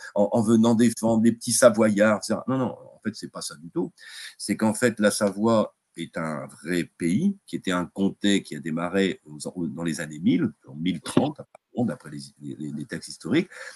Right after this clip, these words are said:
et qui a été, qui a évolué en duché ensuite en mille quatre cent seize, et qui, euh, et qui a donc mille ans d'histoire, et,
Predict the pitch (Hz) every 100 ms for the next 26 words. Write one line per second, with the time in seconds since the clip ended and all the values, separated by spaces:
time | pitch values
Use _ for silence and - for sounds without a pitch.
0 | _ 113 117 110 104 101 113 113 90 -
1 | 98 107 107 107 110 82 76 98 - 113
2 | 101 - _ _ _ _ _ _ _ -
3 | - - 214 208 170 175 - - - -
4 | 127 170 110 - - - _ - 143 165
5 | - 147 139 104 92 87 85 82 85 -
6 | 85 139 117 127 127 104 - - 80 71
7 | _ _ - - - _ 117 156 147